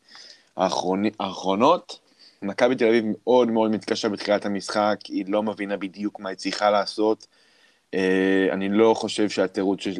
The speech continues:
הרכבים שונים הוא נכון, כי מכבי תל אביב משחקת כמעט באותם הרכבים, נכון שקיירי תומאס נכנס, אבל גם הוא עדיין לא חלק משמעותי מדי ממשחק ההתקפה כדי שזה ישפיע בצורה כזו. מכבי תל אביב פתחה לא טוב בהגנת הפיק אנד רול,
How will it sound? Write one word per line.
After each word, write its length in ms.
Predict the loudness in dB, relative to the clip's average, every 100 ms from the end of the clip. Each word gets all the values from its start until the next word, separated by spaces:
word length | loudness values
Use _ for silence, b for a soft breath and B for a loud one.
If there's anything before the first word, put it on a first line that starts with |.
| -8
הרכבים 480 | -8 -4 0 2 0
שונים 280 | -4 -4 -2
הוא 100 | -2
נכון, 320 | -2 -2 -4
כי 140 | -6
מכבי 280 | -4 -4 -2
תל 80 | -2
אביב 120 | -2
משחקת 320 | -4 -8 -10 -10
כמעט 360 | -4 -2 -2
באותם 320 | -2 0 0 0
הרכבים, 460 | -2 -2 -2 -2
נכון 240 | -4 -6 -4
שקיירי 420 | -2 -2 0 -2
תומאס 320 | -2 -6 -8 -14
נכנס, 440 | -4 -4 -4 -8 b b b b -6
אבל 120 | -4 2
גם 240 | 4 4
הוא 140 | 4 2
עדיין 360 | 2 2 2
לא 100 | 0
חלק 320 | 0 0 0 0
משמעותי 540 | -6 -6 -6 -2 2
מדי 300 | 2 2 0
ממשחק 360 | -2 -2 0 -2
ההתקפה 420 | -2 -4 -2 -2
כדי 180 | -2 -2
שזה 260 | -2 -2
ישפיע 400 | -4 -4 2 2
בצורה 360 | 2 -2 0 0
כזו. 420 | -2 -2 0 -2 b b b b b -2
מכבי 220 | 0 2
תל 100 | 2
אביב 120 | 0
פתחה 320 | -2 -4 0
לא 160 | 4 2
טוב 240 | 0 0
בהגנת 360 | 0 0 -2 -4
הפיק 260 | -4 -4 -4
אנד 160 | -2
רול, 340 | 2 4 4